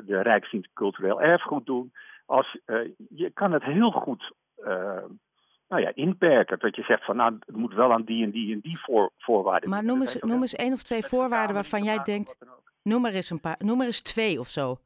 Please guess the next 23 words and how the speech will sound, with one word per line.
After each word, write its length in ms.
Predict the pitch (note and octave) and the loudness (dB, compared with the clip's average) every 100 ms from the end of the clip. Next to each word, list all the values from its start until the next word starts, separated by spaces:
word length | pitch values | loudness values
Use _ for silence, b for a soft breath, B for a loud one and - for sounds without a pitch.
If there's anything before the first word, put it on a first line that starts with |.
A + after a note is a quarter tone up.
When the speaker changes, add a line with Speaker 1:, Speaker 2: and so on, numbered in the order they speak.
| _ _ | _ _
Speaker 2:
Ik 160 | - A#3+ | -4 0
ben 100 | C4 | 0
wel 140 | B3+ | 0
benieuwd 280 | G#3+ B3 C4+ | 0 0 -2
hoe 100 | A3+ | -4
jij 120 | A3 | -4
Speaker 1:
Nou. 120 | G#3+ | -4
Speaker 2:
de 80 | - | -6
V 80 | G#3 | -6
V 240 | F3+ A3+ | -4 -6
D 40 | C4 | -4
kan 200 | F#3+ E3+ | -6 -4
overtuigen. 600 | E3 - G#3 G#3+ - - _ _ _ _ _ _ _ _ _ _ _ | -6 -4 -4 -4 -6 -18 _ _ _ _ _ _ _ _ _ _ _
Speaker 1:
Hoe 260 | - F3 | -4 -4
ik 120 | A3 - | -4 -2
de, 260 | D#3 - - - | -2 -4 -10 -2
nou, 220 | - F#3 - | -2 -2 -10
Speaker 2:
Ja. 100 | - - | -18 0
Speaker 1:
kijk, 240 | C#3+ A#2 | 2 2
ik 200 | - - | 0 -4
draai 280 | B2+ C3 A2 | 2 4 4
het 100 | A2+ | 0
om. 300 | E3 A#2+ | 0 0